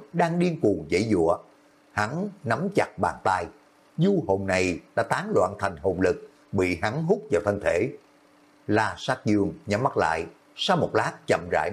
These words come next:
mở ra. Tay hắn cầm một cái la bàn, trong sương mù chậm rãi tiến lên, đột nhiên trên la bàn ánh sáng trắng chợt lóe, kim đồng hồ phát hiện chết đi. La Sát Dương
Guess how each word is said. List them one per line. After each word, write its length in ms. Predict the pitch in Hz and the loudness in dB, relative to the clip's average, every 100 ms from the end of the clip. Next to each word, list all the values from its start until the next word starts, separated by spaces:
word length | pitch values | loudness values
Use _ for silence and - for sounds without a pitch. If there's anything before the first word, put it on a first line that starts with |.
| 95 | 0
mở 120 | 87 | 0
ra. 220 | 98 85 - _ _ _ _ _ - | 0 -2 -4 _ _ _ _ _ -2
Tay 220 | 110 95 | 0 0
hắn 340 | 90 107 180 214 - | -2 -2 -2 -4 -2
cầm 180 | 113 95 | -2 -2
một 60 | - | 0
cái 80 | 143 | 2
la 120 | 120 | 2
bàn, 320 | 92 80 73 - _ _ _ | 0 -2 -6 -16 _ _ _
trong 200 | 196 180 | 0 0
sương 300 | - 190 156 | -2 0 2
mù 220 | 95 87 - | 2 2 0
chậm 200 | 95 87 | -2 0
rãi 200 | 90 78 | 0 -2
tiến 240 | 92 117 123 | -2 -2 2
lên, 260 | 101 92 78 - _ - | 4 2 -2 -16 _ -2
đột 240 | 123 101 - | 0 0 0
nhiên 400 | 110 110 107 104 - | -2 0 0 -2 0
trên 180 | 131 107 | -2 0
la 160 | 110 | 0
bàn 320 | 104 82 78 71 _ - | 0 -2 -4 -10 _ -6
ánh 180 | 120 180 | -4 -4
sáng 220 | - 147 | -4 -2
trắng 240 | 139 131 180 | -2 -2 -2
chợt 140 | - 80 | -2 0
lóe, 260 | 87 90 127 - _ _ _ _ - | 2 2 0 -8 _ _ _ _ -2
kim 240 | 196 180 | -2 2
đồng 200 | 120 92 | 2 2
hồ 300 | 92 95 90 - - | 2 4 2 0 -2
phát 220 | 208 - | -2 0
hiện 300 | 98 82 87 - | -2 -2 -4 0
chết 220 | 123 - | 0 2
đi. 200 | 101 85 - _ _ _ _ _ - | -2 -2 -10 _ _ _ _ _ -4
La 260 | 101 104 92 | 0 0 -2
Sát 200 | - 131 - | -4 -4 0
Dương 320 | 113 110 | 0 0